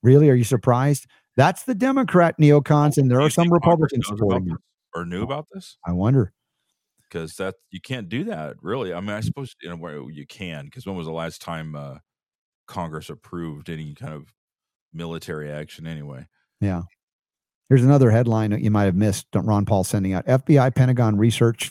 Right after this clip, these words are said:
Speaker 1: facial recognition tech to handle millions of subjects." Are you surprised by that? Not at all. They want a full-on surveillance society. "Government is marketing censorship tools to big tech to gag conservatives."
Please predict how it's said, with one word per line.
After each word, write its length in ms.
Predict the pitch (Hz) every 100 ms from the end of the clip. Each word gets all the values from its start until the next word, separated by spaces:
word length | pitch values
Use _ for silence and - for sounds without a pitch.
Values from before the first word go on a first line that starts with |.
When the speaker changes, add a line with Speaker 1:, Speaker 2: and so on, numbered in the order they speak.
| -
Speaker 1:
facial 460 | 131 156 - 160 139
recognition 760 | 127 117 107 123 120 - 98
tech 300 | - 92 -
to 100 | -
handle 340 | 82 117 120 98
millions 600 | 95 107 139 135 135 110
of 140 | 98
subjects." 600 | - 113 95 73 - - _ _ _ _ _ _ _ _ _ -
Are 100 | 90
you 100 | 92
surprised 420 | 101 90 92 92
by 120 | 90 80
that? 300 | 101 156 -
Not 200 | 85 76
at 60 |
all. 220 | 82 90 131
They 140 | 98
want 220 | 98 160
a 40 | 123
full-on 480 | - 127 110 92
surveillance 540 | 85 98 87 90 90 -
society. 580 | 90 87 80 73 90 - _ _ _ _ _ _ _ _ _ _ _ _ _ _ -
"Government 380 | 143 156 165 147
is 100 | 113
marketing 520 | 135 139 147 143 131
censorship 680 | - 143 139 143 113 139 -
tools 320 | 123 120 107
to 100 | 113
big 260 | 98 131 113
tech 220 | 123 113
to 80 | -
gag 360 | 98 104 107 101
conservatives." 880 | 95 - - 123 101 71 58 -